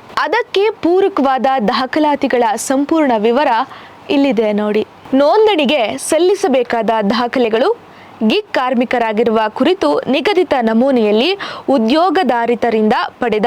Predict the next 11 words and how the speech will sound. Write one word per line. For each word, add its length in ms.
ಉದ್ಯೋಗ 440
ಪ್ರಮಾಣ 480
ಪತ್ರ 420
ಅಥವಾ 560
ಗುರುತಿನ 460
ಚೀಟಿ, 420
ಆಧಾರ್ 420
ಸಂಖ್ಯೆ, 560
ಇ 180
ಶ್ರಮ್ 300
ಗುರುತಿನ 380